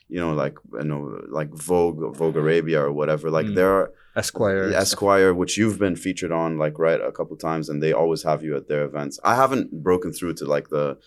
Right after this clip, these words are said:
Speaker 1: the, the, <laughs> the magazine, uh, uh, sort of, like, world yet, but, but, like, yeah, there should be people connecting us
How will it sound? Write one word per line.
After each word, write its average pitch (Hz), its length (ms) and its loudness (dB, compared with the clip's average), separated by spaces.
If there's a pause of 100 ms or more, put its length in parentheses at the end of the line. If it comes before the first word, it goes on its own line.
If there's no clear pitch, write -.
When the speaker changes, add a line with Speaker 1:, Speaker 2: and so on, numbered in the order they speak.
(280)
Speaker 1:
the, 78 180 0
the, 78 140 -4 (300)
<laughs> 107 80 -2
the 135 60 8
magazine, 92 800 0 (340)
uh, 76 420 -2 (440)
uh, 64 320 -4 (140)
sort 78 320 -4
of, 73 100 -6
like, 69 380 -6
world 76 400 0
yet, 73 340 -2
but, 67 260 -4
but, 73 240 -2
like, 76 300 -4
yeah, 110 180 6
there 82 140 0
should 113 160 -4
be 117 100 -6
people 110 220 -8
connecting 85 500 -4
us - 280 -8